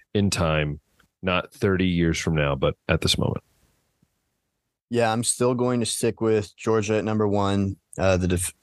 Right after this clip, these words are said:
Speaker 2: two-time defending national champ, and they haven't done anything to indicate to me that they can't win a third one just yet, so I'm gonna leave them at number one for now. I think I am going to go ahead and bump Texas up to two, though.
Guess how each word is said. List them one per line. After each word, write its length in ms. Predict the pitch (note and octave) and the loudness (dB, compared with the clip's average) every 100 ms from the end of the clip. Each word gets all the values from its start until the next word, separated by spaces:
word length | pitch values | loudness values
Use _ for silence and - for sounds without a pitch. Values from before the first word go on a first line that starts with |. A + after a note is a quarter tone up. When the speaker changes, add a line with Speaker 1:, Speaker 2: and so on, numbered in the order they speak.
| - - | -14 -4
Speaker 2:
two-time 400 | A2+ G2 G2+ G2 | -2 0 0 0
defending 320 | - G2 G2 | 0 0 2
national 320 | G2 - G2 | 0 0 -2
champ, 300 | F2+ F#2+ F#2 | 0 -2 0
and 80 | F#2+ | 0
they 100 | F#2 | 2
haven't 360 | G2+ G2 G2+ _ - - - _ _ _ | 2 0 -2 _ -20 -20 -20 _ _ _
done 180 | - D3+ | -2 0
anything 380 | C#3+ C3+ - C3+ | 0 0 0 -2
to 80 | A#2 | 0
indicate 380 | B2 A2 C3 A2+ | -2 0 -2 -2
to 100 | - | 0
me 240 | G#2+ G#2+ G#2+ | 0 2 2
that 340 | G2+ G2+ F#2 _ _ _ - G#2+ | 2 2 0 _ _ _ -14 -6
they 100 | G#2+ | -4
can't 280 | - G#2+ | -2 0
win 140 | G#2 G2+ | 0 0
a 40 | |
third 280 | F2 G#2 F#2+ | 0 0 0
one 200 | F#2+ F#2+ | 0 0
just 300 | F2+ F#2+ - | 0 0 0
yet, 220 | G2 F#2 | 0 0
so 120 | - F#2 | 0 -2
I'm 100 | F#2+ | 0
gonna 140 | F#2 | 0
leave 220 | F#2 F#2 | 0 0
them 160 | F#2+ G2 | 0 0
at 80 | F2 | 0
number 180 | F#2+ | 0
one 140 | F#2+ F#2 | 0 -2
for 140 | - | 0
now. 360 | F#2 F2 F2 F2+ _ _ _ _ - - _ _ _ _ - | 0 0 0 -4 _ _ _ _ -20 -20 _ _ _ _ -4
I 60 | |
think 300 | - B2 A#2 | -4 -2 0
I 100 | B2 | 2
am 380 | A2 A2+ A2+ A2 | 2 0 0 0
going 320 | F#2+ G2+ G2 | 0 0 -2
to 280 | F#2 - F#2+ | -4 -2 -2
go 180 | F2 F#2+ | 0 0
ahead 240 | F#2 F#2+ | 0 0
and 140 | F2+ F2+ | 0 0
bump 220 | F#2+ E2+ | -2 -4
Texas 420 | - G2+ - - | -2 -2 -2 -2
up 180 | G#2 F#2+ | 0 -2
to 80 | - | -4
two, 300 | - A2 F#2+ | -6 -2 0
though. 340 | E2 D#2 D2+ | 2 0 0